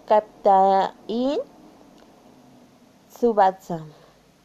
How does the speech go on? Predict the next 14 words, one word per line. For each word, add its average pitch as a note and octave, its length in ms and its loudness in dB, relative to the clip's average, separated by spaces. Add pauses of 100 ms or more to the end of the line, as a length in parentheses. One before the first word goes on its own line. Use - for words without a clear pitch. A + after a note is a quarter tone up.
(680)
o A3 440 2
Capitán F#3+ 720 -4
Tsubasa, F#3 680 -6 (1120)
o A#3 160 0
como A3+ 240 0
se A#3 140 0
conoce A#3+ 460 -4
popularmente, F#3+ 1040 -4 (320)
Supercampeones, G3 1080 -4 (320)
por F#3+ 140 -4
si E3+ 120 -18
no D#3+ 120 -12
me D#3+ 80 -12
entendieron. D3+ 560 -12